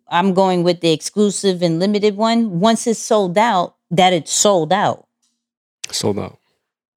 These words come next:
Speaker 1: 'Cause some people be like, "Hey, I need it." And you're like, "I could sell one more.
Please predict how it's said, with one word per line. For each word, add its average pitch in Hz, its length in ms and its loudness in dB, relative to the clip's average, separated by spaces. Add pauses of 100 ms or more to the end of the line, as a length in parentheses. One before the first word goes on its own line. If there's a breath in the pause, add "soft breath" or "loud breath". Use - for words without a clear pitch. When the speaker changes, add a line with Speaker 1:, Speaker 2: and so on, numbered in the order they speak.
(380)
Speaker 1:
'Cause 180 160 2
some 262 300 2
people 214 480 2
be 175 200 2
like, 151 540 0
"Hey, 190 440 2
I 156 120 0
need 196 300 2
it." 170 100 2
And 156 120 0
you're 180 120 0
like, 131 300 0
"I - 140 -16
could - 120 -20
sell 143 300 -8
one 120 180 -14
more. 127 360 -12